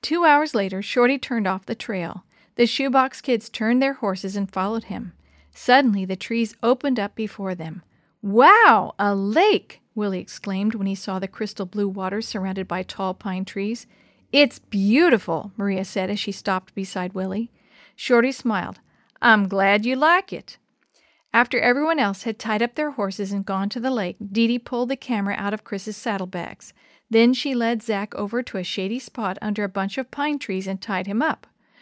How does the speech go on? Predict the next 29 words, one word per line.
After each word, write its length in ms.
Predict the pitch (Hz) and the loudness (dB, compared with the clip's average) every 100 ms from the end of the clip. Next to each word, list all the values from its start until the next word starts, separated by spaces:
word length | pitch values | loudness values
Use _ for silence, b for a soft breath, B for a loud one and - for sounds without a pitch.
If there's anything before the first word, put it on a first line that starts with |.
| b b | b b
Working 380 | 208 208 - 277 | 0 2 2 -2
fast, 480 | - 302 226 214 - _ | 0 2 2 0 -12 _
she 200 | - 233 | -4 -4
placed 440 | - 202 208 - | -2 -2 -2 -4
the 40 | 262 | -8
camera 440 | - 233 208 208 | -2 0 0 -2
on 120 | 202 | -2
a 80 | 226 | -2
log 360 | 247 196 180 202 | -2 -2 -4 -6
and 120 | 208 | -6
aimed 260 | 208 196 202 | -2 -2 -2
it 80 | 214 | -4
at 180 | - | -6
Zach. 440 | 233 202 - _ _ b b b b - | -2 -2 -4 _ _ b b b b -8
Suddenly, 480 | - 269 254 190 | 2 4 4 0
Dee 160 | 185 214 | 0 0
Dee 140 | 214 | 0
heard 240 | 190 208 185 | -2 -2 -4
a 60 | |
twig 380 | 170 - 240 240 | -6 -4 -2 -2
snap, 420 | - - 170 160 - | -4 -8 -8 -8 -8
and 140 | 196 | -6
she 160 | - 208 | -4 -6
ducked 360 | 185 214 269 - | -2 0 0 -4
for 140 | 285 | -8
cover 320 | - 233 196 | -6 -6 -4
behind 380 | 190 190 190 190 | -6 -6 -4 -4
the 80 | 190 | -4
log. 440 | 220 233 - - | -4 -4 -6 -12